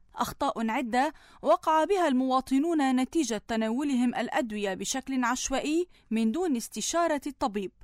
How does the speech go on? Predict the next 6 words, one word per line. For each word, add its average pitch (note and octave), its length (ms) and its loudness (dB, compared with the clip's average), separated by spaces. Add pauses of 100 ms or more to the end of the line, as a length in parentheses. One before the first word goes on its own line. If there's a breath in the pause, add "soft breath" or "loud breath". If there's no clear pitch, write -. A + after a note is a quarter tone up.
(220)
فالدواء، A#3+ 680 0 (260)
إن C#4+ 180 4
لم C#4+ 180 2
نكن C4 380 -2
بحاجة C#4 460 -2
إليه، C#4+ 420 0